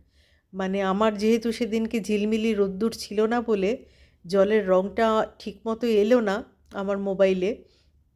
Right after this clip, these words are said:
কিন্তু এটা একদম সি গ্রিন কালার, অসাধারণ। আর তারপর আমরা সেখান থেকে গেছিলাম এই চড়িদা গ্রামে মুখোশ, এই ছৌ নাচের মুখোশ,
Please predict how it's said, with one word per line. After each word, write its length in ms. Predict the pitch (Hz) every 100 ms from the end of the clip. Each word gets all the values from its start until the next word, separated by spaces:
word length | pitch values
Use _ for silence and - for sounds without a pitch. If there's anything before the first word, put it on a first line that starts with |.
| _ _ _ _ - -
কিন্তু 300 | 214 196 220
এটা 180 | 220
একদম 260 | 226 220 254
সি 300 | 247 - 247
গ্রিন 400 | 240 240 277 247
কালার, 420 | - 180 170 175
অসাধারণ। 760 | 185 202 - 208 170 165 156 160 - _ _ _ _ _ _ _ -
আর 160 | 175 170
তারপর 320 | 196 196 226
আমরা 200 | 226 226
সেখান 320 | 226 208 214
থেকে 200 | 208 220
গেছিলাম 420 | 202 196 196 208 208
এই 120 | 208
চড়িদা 480 | 208 208 202 196 202
গ্রামে 320 | 208 208 208
মুখোশ, 420 | 190 170 190 170 - - _ _ _ _ _
এই 100 | 202
ছৌ 320 | 196 - 202
নাচের 400 | 202 202 202 202
মুখোশ, 380 | 190 185 233 254